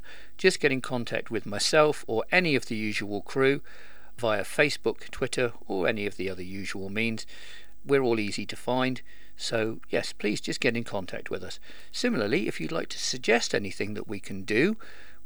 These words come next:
you could suggest a conversation we could have, you could suggest, uh, an improv idea that we could use, you could suggest, um, character traits or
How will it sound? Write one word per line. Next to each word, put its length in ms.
you 120
could 180
suggest 400
a 40
conversation 720
we 80
could 180
have, 460
you 100
could 260
suggest, 600
uh, 240
an 120
improv 460
idea 400
that 140
we 120
could 220
use, 340
you 120
could 180
suggest, 580
um, 240
character 640
traits 800
or 200